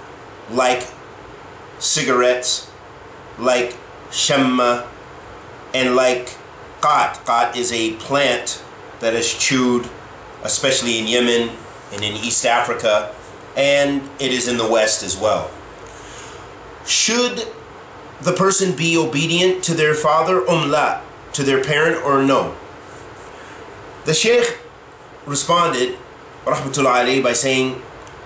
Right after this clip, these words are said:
"لا يطاع، إنما طاعة في المعروف، بل عليك أن تنصح والدك وتر-،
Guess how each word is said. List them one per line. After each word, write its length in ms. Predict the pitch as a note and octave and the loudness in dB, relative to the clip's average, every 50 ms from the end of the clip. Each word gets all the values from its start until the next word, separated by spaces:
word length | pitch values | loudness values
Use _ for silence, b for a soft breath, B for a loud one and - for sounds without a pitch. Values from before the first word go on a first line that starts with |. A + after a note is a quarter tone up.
| - - - - | -18 -18 -8 0
"لا 220 | C#3 G3 G#3 A3 | 2 4 4 4
يطاع، 520 | G#3 F3+ D3 - - B2 A2 - - - - - - - - - - - - - - - - - - - - - | 4 2 2 2 2 2 2 2 0 -2 -6 -12 -16 -18 -20 -20 -20 -18 -18 -18 -18 -18 -18 -18 -18 -4 0 2
إنما 360 | G3+ G3+ G3 F3+ E3 D#3 D3 | 2 4 4 4 4 4 4
طاعة 800 | - - D#3+ E3 D#3+ D3 C#3 C#3+ C#3 - C#3+ C#3 C#3 C#3 C#3 C3 - - - - - - - - - - - - - | 4 2 4 4 6 6 4 2 0 0 0 0 0 0 -2 -4 -6 -10 -14 -18 -18 -18 -18 -18 -18 -18 -16 -6 -4
في 80 | D3+ | 0
المعروف، 600 | D3+ C#3+ C3+ B2+ A#2 A2 A2 A#2+ B2+ B2 A2+ - - - - - - - - - - - | 2 4 4 6 6 4 4 2 2 2 0 0 -4 -10 -14 -16 -18 -18 -18 -16 -2 2
بل 200 | D#3 E3 D3+ - | 2 4 4 4
عليك 460 | A#2+ C#3+ - F3 G3+ G3+ - - F3+ | 4 4 4 4 4 4 4 4 4
أن 400 | E3+ E3+ - - D#3+ D#3+ D#3 D#3+ | 4 4 2 2 0 -2 0 2
تنصح 680 | - G3+ G#3+ G#3+ - - D3+ A#2+ A2 G#2+ G2+ G#2 G2+ - - - - - - - - - - - - - - - A#2 | 2 2 2 2 2 2 2 2 2 0 -2 -2 -4 -6 -12 -16 -18 -18 -18 -18 -18 -18 -18 -18 -18 -18 -16 -8 0
والدك 760 | B2 D3+ E3+ F3+ F3 D#3+ C#3 C3 B2 B2 - F3 D#3 C#3 - - - - - - - - - - - - - | 2 4 4 4 4 4 4 2 2 2 2 0 0 0 -2 -8 -12 -16 -18 -18 -18 -18 -18 -18 -14 -4 0
وتر-، 420 | D#3+ D#3+ - F#3+ G3 F#3+ F#3 F#3 | 2 2 4 4 4 4 2 0